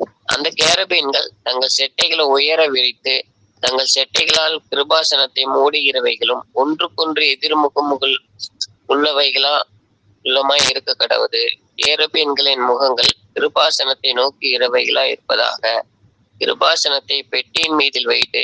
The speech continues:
பெட்டிக்குள்ளே நான் உனக்கு கொடுக்கும் சாட்சி பிரமாணத்தை வைப்பாயாக. அங்கே நான் உன்னை சந்திப்பேன். கிருபாசனத்தின் மீது சாட்சி பெட்டியின் மேல் நிற்கும் இரண்டு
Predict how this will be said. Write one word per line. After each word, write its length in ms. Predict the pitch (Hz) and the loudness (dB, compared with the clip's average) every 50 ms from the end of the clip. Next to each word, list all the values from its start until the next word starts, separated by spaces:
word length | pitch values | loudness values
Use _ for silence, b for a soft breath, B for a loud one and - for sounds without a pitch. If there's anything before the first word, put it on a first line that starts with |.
| - - _ | -4 -4 _
பெட்டிக்குள்ளே 600 | - - - 110 - 165 165 - 160 160 170 165 143 | -6 -6 -6 _ -8 -8 -6 -4 -2 0 0 0 0
நான் 300 | 131 131 135 143 139 135 | 0 0 0 2 2 0
உனக்கு 260 | 131 127 123 - 120 117 - | 0 0 -2 -4 -6 -4 -2
கொடுக்கும் 380 | 123 - - - - 151 143 - | -4 -4 -4 -4 -6 -4 -2 0
சாட்சி 340 | - 131 139 143 - - 156 | 0 2 0 0 0 -2 -4
பிரமாணத்தை 600 | - - 147 131 127 127 120 120 117 - _ - 131 | -2 -2 -2 0 2 2 2 0 -2 -2 _ -4 -2
வைப்பாயாக. 640 | 123 123 127 - _ 123 127 120 117 110 107 - - 113 113 - - _ _ _ _ _ _ _ _ _ _ | 0 -2 -2 -2 _ 0 0 0 0 -2 -4 -4 -4 -2 -2 -2 -4 _ _ _ _ _ _ _ _ _ _
அங்கே 280 | - 127 147 156 160 170 | -4 -2 0 2 0 2
நான் 260 | 151 147 147 165 170 160 | 2 2 2 2 2 0
உன்னை 200 | 147 147 143 139 131 - | 0 0 0 0 0 0
சந்திப்பேன். 580 | 127 120 123 131 135 139 - - 117 113 - - _ _ _ _ | 0 -2 -2 -4 -4 -6 -6 -4 -4 -4 -4 -6 _ _ _ _
கிருபாசனத்தின் 800 | - 151 160 - 165 170 170 - 156 156 156 - - 151 143 127 | -6 -6 -2 0 0 0 2 0 -2 -2 -2 -4 -4 -4 -4 -2
மீது 240 | 123 120 117 - - - 123 - _ _ - | -2 -2 -2 -2 -4 -10 -18 -20 _ _ -20
சாட்சி 440 | - - 139 147 160 - - 165 156 | -6 -2 -2 -2 0 -2 -4 -6 -4
பெட்டியின் 460 | - 147 - - 143 139 131 131 - - - _ _ - - _ | -4 -8 -6 -4 -4 -4 -2 -2 -4 -6 -8 _ _ -20 -8 _
மேல் 220 | 127 139 143 147 139 | 0 0 2 2 0
நிற்கும் 380 | 127 - - _ 135 135 123 | -2 -4 -4 _ -4 -2 -2
இரண்டு 400 | 123 123 127 139 151 160 151 175 | -2 -2 -2 -2 -2 -2 -2 -4